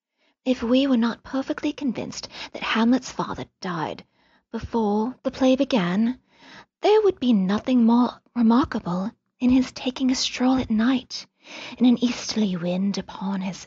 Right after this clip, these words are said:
own ramparts than there would be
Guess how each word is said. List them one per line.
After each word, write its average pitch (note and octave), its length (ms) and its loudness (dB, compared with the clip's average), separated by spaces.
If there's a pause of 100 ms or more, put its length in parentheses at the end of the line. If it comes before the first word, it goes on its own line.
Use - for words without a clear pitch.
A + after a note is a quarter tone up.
own G3+ 220 -2
ramparts - 840 -6 (800)
than D4+ 480 4 (360)
there D4+ 140 -4
would C4+ 260 -4
be E3 360 -8